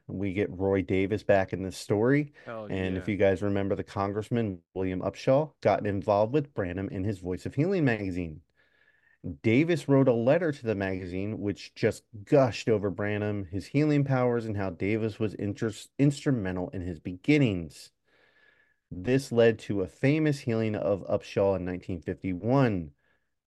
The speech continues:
Speaker 1: Upshaw, who had been in a wheelchair for sixty-six years,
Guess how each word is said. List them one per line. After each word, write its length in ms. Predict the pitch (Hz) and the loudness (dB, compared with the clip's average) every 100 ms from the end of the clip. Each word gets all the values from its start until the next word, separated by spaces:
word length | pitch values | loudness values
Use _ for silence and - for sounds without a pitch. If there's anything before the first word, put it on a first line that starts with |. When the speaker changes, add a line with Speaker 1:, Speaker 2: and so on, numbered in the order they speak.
| - | 2
Speaker 1:
Upshaw, 600 | 127 139 - 95 107 139 _ - | 2 2 2 4 2 0 _ -4
who 120 | 101 | -2
had 120 | 90 - | -4 -4
been 180 | 110 113 | 0 0
in 140 | 95 95 | 0 -4
a 60 | |
wheelchair 600 | 87 120 214 - 110 98 | 0 4 4 4 4 4
for 160 | - 98 | 2 -4
sixty-six 680 | - 101 - 98 - 87 - | -4 -6 -4 -6 -6 -8 -4
years, 340 | 95 113 135 | -2 -2 -4